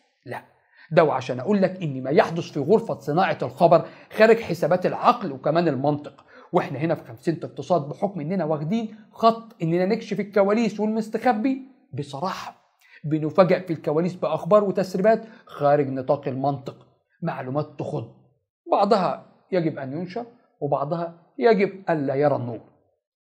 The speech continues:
صفقات ضخمة وفي نفس الوقت ملهاش أي مردود على الشارع أو المواطن، لكن بتحصل. ملخص النقطة دي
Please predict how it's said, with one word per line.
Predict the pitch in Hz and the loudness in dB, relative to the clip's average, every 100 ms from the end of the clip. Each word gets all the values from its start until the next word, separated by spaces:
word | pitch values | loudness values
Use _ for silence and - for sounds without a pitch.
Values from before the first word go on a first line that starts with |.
| _ | _
صفقات | - 240 185 - 151 | -4 -2 -2 -2 -2
ضخمة | 151 160 170 | 0 0 -2
وفي | 135 151 | -6 -6
نفس | 147 - | -8 -8
الوقت | 127 127 127 | -12 -12 -12
ملهاش | 120 120 131 139 | -12 -10 -10 -8
أي | 127 | -6
مردود | 117 117 135 | -6 -6 -8
على | 104 110 | -8 -10
الشارع | - - 135 120 - | -6 -4 -4 -6 -8
أو | 113 | -8
المواطن، | 110 123 127 127 127 - 123 | -6 -6 -6 -8 -12 -16 -12
لكن | 123 123 120 | -6 -4 -4
بتحصل. | 127 - - - _ _ _ - - 226 | -6 -10 -16 -20 _ _ _ -18 -2 6
ملخص | 294 302 240 214 | 6 6 4 4
النقطة | 202 220 185 | 4 2 2
دي | 180 233 | 0 -2